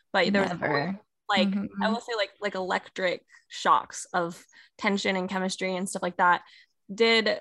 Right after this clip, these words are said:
Speaker 1: when you first wrote, 'cause, like, right now I am basically rewriting my first act where I'm adding in these scenes that are kind of, like, making them more vulnerable with each other, where they're sharing things and showing things. 'Cause I had, like, basically, like,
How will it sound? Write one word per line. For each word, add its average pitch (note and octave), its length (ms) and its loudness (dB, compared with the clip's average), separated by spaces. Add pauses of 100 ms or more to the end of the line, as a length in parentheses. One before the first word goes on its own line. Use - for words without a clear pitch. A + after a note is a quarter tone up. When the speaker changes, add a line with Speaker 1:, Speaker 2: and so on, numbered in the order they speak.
(240)
Speaker 1:
when A3+ 240 0
you B3+ 120 2
first - 480 -2
wrote, F#3+ 320 4
'cause, G3 160 -4
like, G#3 160 2
right A#3+ 160 2
now G#3 300 2
I G#3 200 6
am G3 680 2
basically A#3+ 340 0
rewriting G3 300 2
my F3+ 100 0
first F#3 360 -4
act F3 420 2 (120)
where F3+ 480 0 (280)
I'm F#3+ 100 0
adding A3 300 2
in G#3 100 0
these F#3+ 240 -4
scenes F#3+ 340 -4
that F#3 160 0
are G3 80 -2
kind F#3+ 220 -6
of, F3 140 -6
like, E3+ 260 -4
making F#3+ 440 -4
them A#3 120 0
more A#3 240 -2
vulnerable A#3+ 380 -2
with A#3 100 -2
each A#3 140 -8
other, A#3 180 -2
where G#3+ 120 -2
they're E3+ 120 -4
sharing A3+ 400 0
things G3+ 200 -4
and F#3+ 100 -8
showing F#3+ 200 -4
things. F#3+ 220 -8
'Cause G3 120 -4
I G3+ 60 2
had, G3+ 180 0
like, F3+ 140 -4
basically, F#3 320 -6
like, E3 260 -6